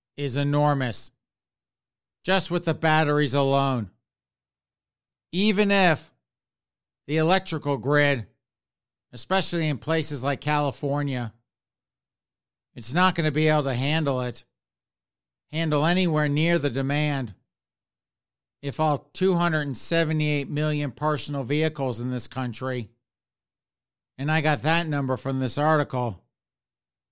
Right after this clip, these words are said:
if they all magically turned electric overnight.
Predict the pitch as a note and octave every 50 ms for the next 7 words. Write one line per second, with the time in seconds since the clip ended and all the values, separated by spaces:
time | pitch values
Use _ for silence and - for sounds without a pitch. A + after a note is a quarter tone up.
0 | _ _ _ _ _ _ _ - C#3 C#3 B2 - D3+ D3 D3 C#3+ C#3+ C#3 C3+ C3
1 | C3+ D#3+ F3 F3+ F3 - F3 E3+ - D#3+ E3 D#3 - - D3 D#3 D#3+ D#3+ D#3 D3
2 | C#3+ D3 D3+ C#3+ - - C#3+ C3 - C#3 C#3+ C#3 B2 B2 C#3 C3+ C#3 C3+ C3 B2+
3 | A2+ - -